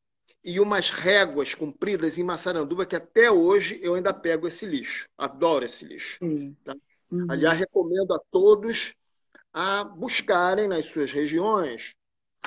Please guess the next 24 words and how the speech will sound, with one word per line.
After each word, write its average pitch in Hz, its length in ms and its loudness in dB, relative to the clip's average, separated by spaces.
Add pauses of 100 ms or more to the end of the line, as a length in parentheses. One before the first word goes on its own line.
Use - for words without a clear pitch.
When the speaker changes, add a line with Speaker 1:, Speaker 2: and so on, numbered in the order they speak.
(180)
Speaker 1:
é, 185 540 -2
e 240 240 -2
as, 226 160 -2
as 226 140 -2
serrarias, 262 840 2
o 190 60 -10
que 302 140 -2
que 302 80 0
elas 285 160 4
jogam 240 280 4
fora? 113 640 0 (680)
E 190 80 -6
jogam 523 320 6
Speaker 2:
Uhum. 170 100 -2
Speaker 1:
fora 262 320 0
muitos 247 300 -14 (180)
cortes - 840 -4 (460)
que 226 680 -2
podem 254 340 0
ter 247 320 -10 (100)
N 208 640 2
utilidades - 920 -12
diferentes. - 840 -16
Então, 196 760 -6